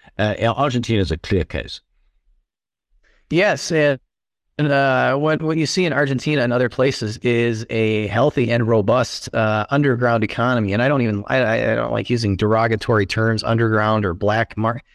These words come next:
Speaker 2: It's not. It's the real economy that is unfettered by, uh, these thieving, <clears throat> excuse me, thieving bureaucrats.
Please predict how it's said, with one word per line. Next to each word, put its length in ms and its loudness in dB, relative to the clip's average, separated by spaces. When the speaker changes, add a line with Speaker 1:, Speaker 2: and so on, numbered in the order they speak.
Speaker 2:
It's 200 -4
not. 300 0
It's 160 -6
the 140 0
real 240 4
economy 560 0
that 240 0
is 200 0
unfettered 640 0
by, 360 2
uh, 340 2
these 320 -4
thieving, 460 -2
<clears throat> 40 -4
excuse 500 -2
me, 140 0
thieving 400 0
bureaucrats. 680 -2